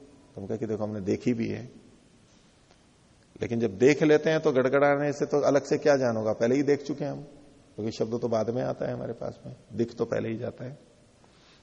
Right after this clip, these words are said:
आगे, "पाणौ प्रत्यक्षतः उपलभ्यमाने नानुमानम न आगम", हाथ से प्रत्यक्ष अगर हमारे को हो जाए तो उसमें कोई अनुमान और आगम नहीं होता है।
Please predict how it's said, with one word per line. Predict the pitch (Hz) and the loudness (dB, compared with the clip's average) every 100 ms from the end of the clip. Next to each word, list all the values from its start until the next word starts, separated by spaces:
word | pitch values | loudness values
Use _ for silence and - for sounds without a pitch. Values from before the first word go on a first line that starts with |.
| _ - | _ -4
आगे, | 104 90 85 - - - - | -2 -2 -8 -14 -20 -20 0
"पाणौ | 107 110 110 107 | 4 4 4 2
प्रत्यक्षतः | - 110 - - 120 117 | 0 -2 -2 -2 0 2
उपलभ्यमाने | 113 107 117 104 110 101 101 101 101 | 2 0 0 0 0 0 0 0 0
नानुमानम | 104 110 110 110 107 117 127 131 - | 2 2 2 2 2 2 -2 -4 -6
न | 107 - | -4 0
आगम", | 120 113 113 110 - - - - | 0 0 0 -2 -6 -16 -20 -20
हाथ | - 113 127 131 - | 2 6 6 4 2
से | 139 | 2
प्रत्यक्ष | 135 - - 180 - | 2 -2 0 2 2
अगर | - 131 139 | 0 4 4
हमारे | 127 123 120 | 4 2 2
को | 117 | 2
हो | 117 107 | 2 4
जाए | 113 127 131 - - - | 4 2 0 -8 -20 -6
तो | - | -4
उसमें | - 127 | -2 0
कोई | 127 | 0
अनुमान | - 110 120 131 | 2 2 4 4
और | 131 123 | 4 4
आगम | 110 110 110 | 2 0 -2
नहीं | 110 104 | -4 -4
होता | 95 95 | -6 -8
है। | 92 107 | -12 -16